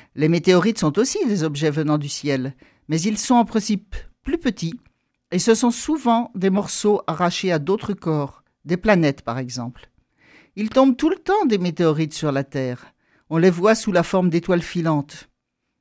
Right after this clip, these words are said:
Les chutes d'astéroïdes, en revanche, c'est très rare, heureusement pour nous.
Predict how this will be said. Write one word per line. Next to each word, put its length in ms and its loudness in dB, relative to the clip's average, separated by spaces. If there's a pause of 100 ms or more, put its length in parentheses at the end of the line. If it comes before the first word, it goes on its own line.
(140)
Les 120 -4
chutes 200 0
d'astéroïdes, 720 0
en 80 0
revanche, 640 -4 (260)
c'est 220 -4
très 260 -2
rare, 460 -2 (340)
heureusement 640 2
pour 200 -4
nous. 180 0